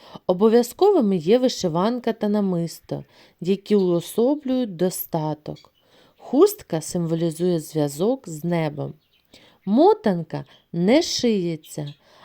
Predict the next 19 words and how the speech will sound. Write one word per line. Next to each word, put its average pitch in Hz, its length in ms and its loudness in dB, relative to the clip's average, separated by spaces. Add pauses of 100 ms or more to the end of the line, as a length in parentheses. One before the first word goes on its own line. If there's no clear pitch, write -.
(120)
а 180 180 4
робиться 180 540 2
лише 226 580 -2 (280)
за 170 220 0
допомогою 190 880 0
ниток, 175 640 -4 (320)
шляхом 190 840 0 (360)
намотування. 160 1120 -2 (1500)
То 196 40 4
якщо 226 360 2
вас 233 200 2
дуже 196 340 -2
зацікавила 170 840 -4
ця 151 220 -6
лялька, 170 580 -6 (480)
попросіть 381 760 0
маму 175 560 -2 (280)
або 160 320 0
бабусю 156 840 -4